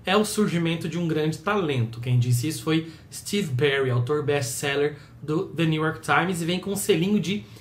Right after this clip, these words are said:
primeiro mais vendido da Veja. Olha só.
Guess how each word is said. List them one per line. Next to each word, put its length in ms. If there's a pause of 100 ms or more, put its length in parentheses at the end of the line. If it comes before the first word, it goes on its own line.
(160)
primeiro 460
mais 240
vendido 420
da 140
Veja. 640
Olha 160
só. 320